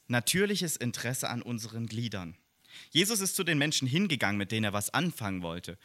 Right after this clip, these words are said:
Er ist zum Beispiel zu Petrus gegangen und hat gesagt, „Sei für mich ein Menschenfischer.“ Und er ist auch zu denen hingegangen, die vielleicht Leid trugen, die sich vielleicht mit irgendwelchen Problemen rumgeschleppt haben.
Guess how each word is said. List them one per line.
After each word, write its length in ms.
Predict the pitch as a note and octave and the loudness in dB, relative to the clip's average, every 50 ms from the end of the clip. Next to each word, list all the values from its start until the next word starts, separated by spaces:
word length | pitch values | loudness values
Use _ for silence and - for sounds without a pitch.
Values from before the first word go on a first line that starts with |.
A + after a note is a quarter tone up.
| - - - | -20 -20 -6
Er 120 | - D#3 E3+ | 4 6 6
ist 100 | G3+ - | 6 6
zum 80 | G3 | 4
Beispiel 340 | F3+ F3+ F3 F3+ - - C#3+ | 4 4 4 4 2 -2 -2
zu 140 | B2+ - B2 | -2 -2 -4
Petrus 460 | G#2+ D#3 F3+ G3+ - - G3 F3+ - | 2 4 4 4 4 0 -4 -4 0
gegangen 300 | - C#3 B2+ C#3+ E3 E3+ | 0 2 4 4 4 4
und 80 | D3 C#3+ | 4 2
hat 120 | D3 - | 0 -2
gesagt, 340 | - C#3 B2 C#3+ C#3 C3 - | -2 -2 0 0 -2 0 0
„Sei 160 | - D#3+ E3 | 0 0 0
für 140 | D3+ - C#3+ | 2 2 2
mich 180 | C3+ D3 C3+ C#3 | 2 2 4 2
ein 60 | C3 | 2
Menschenfischer.“ 720 | C3 D3 D3+ D3 - A#2+ G#2 - - G2 - - - A#2+ - _ _ _ _ _ _ _ _ _ _ - - - - - - - - - _ _ _ _ | 2 2 0 0 0 -2 -4 -8 -8 -10 -10 -10 -12 -18 -20 _ _ _ _ _ _ _ _ _ _ -20 -20 -20 -20 -20 -20 -20 -20 -20 _ _ _ _
Und 160 | _ D#3 D3+ | _ 6 8
er 80 | E3 D#3 | 8 8
ist 80 | D#3 F3 | 10 8
auch 140 | - F3+ | 6 6
zu 100 | - - | 4 2
denen 260 | D3+ B2+ - E3 G#3 G3 | 4 6 6 6 8 6
hingegangen, 500 | F#3+ F#3 E3 D#3+ C#3+ C#3+ C3 C#3 C#3+ C3+ | 4 4 2 2 2 4 4 4 4 2
die 80 | C3 | 0
vielleicht 380 | - - C3 B2+ C3 B2+ - - | -2 0 0 2 2 0 0 -2
Leid 300 | B2 B2+ C#3+ F3+ F3+ - | -2 0 0 -2 -2 -6
trugen, 380 | - - B2 A2+ G#2 G#2+ G2+ | -6 -4 -4 -4 -2 -2 -2
die 80 | F#2 B2 | -2 -2
sich 180 | A#2+ - B2+ - | -4 -4 -4 -4
vielleicht 400 | - C3+ B2 A#2 A#2+ C#3 - - | -2 0 0 0 0 0 -2 -2
mit 180 | B2 B2 - | -4 -4 -2
irgendwelchen 520 | - C#3+ E3 D#3+ D3+ C3+ C3+ C3+ B2 C3+ - | -4 -6 -4 -4 -4 -4 -6 -4 -4 -6 -6
Problemen 420 | - B2+ A#2 B2+ C3 E3 D#3+ C#3 | -6 -6 -4 -4 -4 -2 -4 -4
rumgeschleppt 680 | A2+ A2 A#2 B2 A2 A2 G#2+ - - G#2+ G2+ - - - | -6 -4 -6 -6 -6 -6 -8 -8 -8 -10 -12 -12 -14 -12
haben. 400 | G2+ F#2+ F#2 F2+ F2+ E2 E2 - | -10 -10 -8 -8 -8 -10 -10 -12